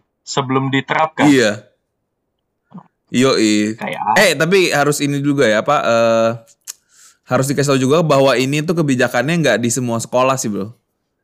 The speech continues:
Speaker 2: Kebijakan
Speaker 1: Ya.
Speaker 2: ini tuh diterapkannya di sekolah negeri.
Speaker 1: Betul.
Speaker 2: Di Kupang ya?
Speaker 1: Betul, di Kupang. Kalau di
Speaker 2: Sekolah
Speaker 1: sini,
Speaker 2: negeri di Kupang.
Speaker 1: gua baca S M A satu dan S M A enam Kupang.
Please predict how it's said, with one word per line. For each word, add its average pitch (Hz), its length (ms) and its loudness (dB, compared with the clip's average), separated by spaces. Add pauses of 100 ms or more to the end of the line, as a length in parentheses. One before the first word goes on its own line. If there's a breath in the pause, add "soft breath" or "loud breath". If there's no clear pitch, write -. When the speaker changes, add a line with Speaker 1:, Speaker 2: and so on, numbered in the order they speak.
(120)
Speaker 2:
Kebijakan 107 500 0
Speaker 1:
Ya. 120 120 4
Speaker 2:
ini 117 220 -2
tuh 113 120 -2
diterapkannya 117 840 -2
di 135 400 0
sekolah 117 420 -2
negeri. 123 520 -2 (600)
Speaker 1:
Betul. 117 560 2
Speaker 2:
Di 104 100 0
Kupang 127 360 0
ya? - 200 -12
Speaker 1:
Betul, 120 520 -2
di - 140 -12
Kupang. 95 480 -4 (720)
Kalau 104 440 -2
di 113 120 -8
Speaker 2:
Sekolah 104 180 -2
Speaker 1:
sini, 110 120 0
Speaker 2:
negeri 117 180 2
di - 100 0
Kupang. 85 360 -2 (180)
Speaker 1:
gua 123 180 -8
baca 117 420 2 (180)
S - 180 -6
M 113 120 -2
A 113 120 0
satu 120 420 -4
dan 110 220 -2
S - 180 -12
M 110 120 -6
A 107 120 -2
enam 107 540 -4
Kupang. 95 640 -12